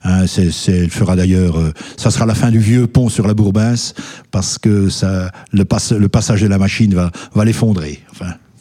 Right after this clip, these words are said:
voilà, et à partir de... Il va falloir attendre les Chagots, hein, Chagots mille, mille huit cent trente-quatre pour, euh, ben, déjà la maîtrise un peu plus, euh, un peu plus, euh, progressiste de la,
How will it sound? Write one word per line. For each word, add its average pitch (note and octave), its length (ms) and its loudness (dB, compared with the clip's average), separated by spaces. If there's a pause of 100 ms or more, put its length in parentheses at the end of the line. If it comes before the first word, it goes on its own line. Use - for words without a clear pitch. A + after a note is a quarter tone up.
(800)
voilà, G2+ 280 0
et G2+ 40 2
à F#2+ 60 0
partir G#2 460 0
de... G2 280 2
Il G#2 80 2
va A2 80 2
falloir A#2+ 260 0
attendre A#2 220 0
les A2+ 80 2
Chagots, B2+ 480 0
hein, G2+ 280 -2 (280)
Chagots G#2 360 0
mille, G2+ 340 2 (480)
mille A2 240 4
huit A2+ 80 4
cent G#2+ 180 0
trente-quatre B2 720 0 (440)
pour, A2+ 260 4
euh, G2 400 2
ben, E2+ 680 -2
déjà F2+ 760 -2 (520)
la G#2 100 0
maîtrise A#2+ 640 2
un A#2+ 140 0
peu A2+ 160 0
plus, G2+ 560 0 (420)
euh, F#2+ 200 -2
un F#2+ 40 -2
peu G2+ 160 0
plus, G2+ 380 0
euh, E2+ 340 -4
progressiste G#2 800 0
de F#2 160 2
la, F2 360 0